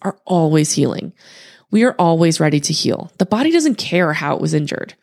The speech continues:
It doesn't care who did it. It, the T cells aren't gonna get mad at the virus that's invading, okay? The scar tissue does not get bitter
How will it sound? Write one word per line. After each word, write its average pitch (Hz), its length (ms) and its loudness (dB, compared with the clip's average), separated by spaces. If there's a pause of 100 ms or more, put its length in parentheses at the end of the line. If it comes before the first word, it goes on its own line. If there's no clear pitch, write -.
(460)
It 196 60 0
doesn't 254 180 2
care 240 180 2
who 269 140 2
did 190 180 0
it. - 300 -4
It, 196 260 0 (180)
the 185 120 2
T 294 260 2
cells 262 380 2
aren't 226 160 0
gonna 254 140 2
get 233 120 2
mad 214 260 2
at 202 100 -6
the 208 60 2
virus 180 440 2
that's 165 240 -2
invading, 156 640 -4
okay? 160 260 0
The 165 120 -2
scar 233 320 0
tissue 277 520 -2 (640)
does 226 260 2
not 214 480 0 (100)
get 190 280 -2
bitter 185 500 2